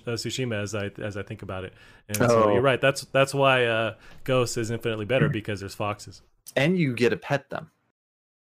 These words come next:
Speaker 1: Right. Yeah. You can't, nowadays you can't get a, you can't pass a game if you, you know, if you cannot pet the animal. So yeah, that's,
Speaker 2: Mm.
Speaker 1: that's a standard now. Uh,
Speaker 2: That's
Speaker 1: where
Speaker 2: a,
Speaker 1: would you
Speaker 2: that's a
Speaker 1: compare this?
Speaker 2: solid ten points off.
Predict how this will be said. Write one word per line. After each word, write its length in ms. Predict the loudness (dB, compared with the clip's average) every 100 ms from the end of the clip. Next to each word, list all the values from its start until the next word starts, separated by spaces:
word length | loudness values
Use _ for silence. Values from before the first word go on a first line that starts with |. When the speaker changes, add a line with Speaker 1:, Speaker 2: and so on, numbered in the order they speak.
| _
Speaker 1:
Right. 320 | 0 0 -2 _
Yeah. 160 | -2 -2
You 160 | -2
can't, 380 | 2 6 6 6
nowadays 500 | 6 8 10 8 8
you 80 | 4
can't 300 | 2 2 4
get 140 | 2
a, 340 | 2 2 0 -4 -10 -6
you 80 | -2
can't 200 | 2 4
pass 200 | 4 2
a 20 | 0
game 200 | -2 -2
if 120 | -4
you, 120 | -8
you 180 | -6 -6
know, 120 | -4 -6
if 120 | -8
you 80 | -8
cannot 300 | -4 -4 -6
pet 140 | -8
the 100 | -8
animal. 280 | -8 -10 -12
So 200 | -10 -8
yeah, 200 | -8 -10
that's, 200 | -10 -6 -6
Speaker 2:
Mm. 80 | -6 -12 -12
Speaker 1:
that's 120 | -10
a 40 |
standard 340 | -4 -4 -4 -6
now. 200 | -8 -10 _ _ _ _
Uh, 140 | -4 0
Speaker 2:
That's 100 | 4
Speaker 1:
where 100 | 6
Speaker 2:
a, 40 |
Speaker 1:
would 80 | 6
you 60 |
Speaker 2:
that's 80 | 4
a 40 | 2
Speaker 1:
compare 140 | 4
this? 100 | 6
Speaker 2:
solid 200 | 6 4 0
ten 200 | -2 -2
points 240 | -2 0
off. 340 | 2 2 0